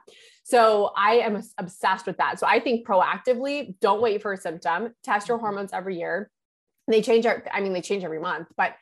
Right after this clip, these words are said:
Speaker 1: the minimum, like, once a year, I think is a great place for women to start.
Speaker 2: Okay. And you would do that. Can you do that at a normal doctor? Do you go to your O B? Like, where do you even,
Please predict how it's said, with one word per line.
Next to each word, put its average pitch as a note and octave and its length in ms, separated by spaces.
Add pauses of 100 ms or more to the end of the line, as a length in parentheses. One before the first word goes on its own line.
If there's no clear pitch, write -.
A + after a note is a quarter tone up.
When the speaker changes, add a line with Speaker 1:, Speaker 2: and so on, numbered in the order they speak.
(240)
Speaker 1:
the G#3+ 60
minimum, G#3+ 680
like, F3+ 280 (140)
once B3+ 320
a A#3 60
year, E3+ 200
I E3+ 80
think G3+ 180
is E3+ 100
a E3+ 60
great E3 280
place D#3+ 220
for D#3+ 120
women C3+ 260
to F3 60
start. - 340 (380)
Speaker 2:
Okay. G#3 280
And G#3+ 260
you A#3 140
would A3+ 120
do A3 160
that. G3+ 340
Can G#3 140
you G3 100
do F#3+ 120
that F3+ 100
at E3+ 140
a D3+ 100
normal F3 280
doctor? D4 400
Do G#3 100
you F#3 60
go F#3 100
to F3 320
your E3+ 200
O E3 120
B? C4+ 420
Like, F#3 260
where F#3 180
do G3 80
you F#3+ 100
even, D#3+ 460